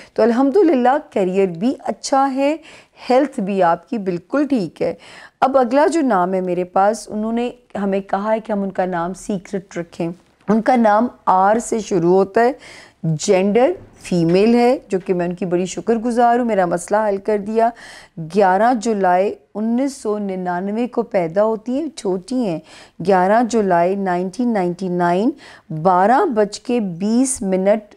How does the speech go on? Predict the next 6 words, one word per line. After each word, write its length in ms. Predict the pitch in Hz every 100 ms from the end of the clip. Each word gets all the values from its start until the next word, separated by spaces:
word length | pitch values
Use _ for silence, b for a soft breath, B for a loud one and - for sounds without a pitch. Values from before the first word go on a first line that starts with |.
| -
दोपहर 640 | 170 196 - - 170 214
के 180 | 185 202
आप 160 | 180 165
पैदा 340 | - 156 151 196
हुई। 340 | 254 277 302 359 B B B B
और, 320 | - 185 190